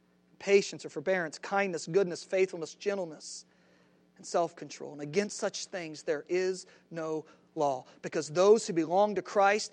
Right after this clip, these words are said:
have crucified the flesh with its passions and desires, and catch this,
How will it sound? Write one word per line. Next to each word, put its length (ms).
have 160
crucified 680
the 80
flesh 440
with 140
its 120
passions 480
and 100
desires, 460
and 120
catch 280
this, 200